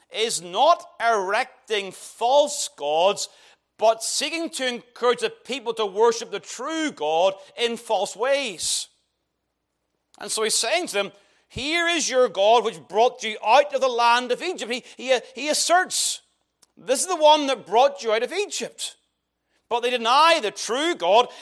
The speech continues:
in their false worship. But what all is that to say? Well, it's to say that all the way up to Ahab's reign, Jehovah was still known as the God that brought them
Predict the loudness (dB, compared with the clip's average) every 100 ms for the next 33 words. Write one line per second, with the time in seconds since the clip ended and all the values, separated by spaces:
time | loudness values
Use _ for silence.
0 | -4 -2 0 -2 -2 0 0 0 -2 -6
1 | -2 0 0 -2 -4 -8 _ _ -4 2
2 | 4 4 6 6 4 0 0 2 2 2
3 | -6 _ _ 0 4 4 4 0 -2 -2
4 | -2 0 0 0 -2 -4 -2 0 0 2
5 | 2 2 0 -6 -10 -4 -2 0 2 2
6 | 2 -4 -12 -12 -6 -8 -8 _ _ _
7 | _ _ -2 0 4 4 4 2 4 4
8 | 4 -2 0 2 2 -2 -2 0 2 0
9 | -2 -4 0 0 -2 -8 -4 0 4 4
10 | 4 2 0 -2 0 0 2 0 0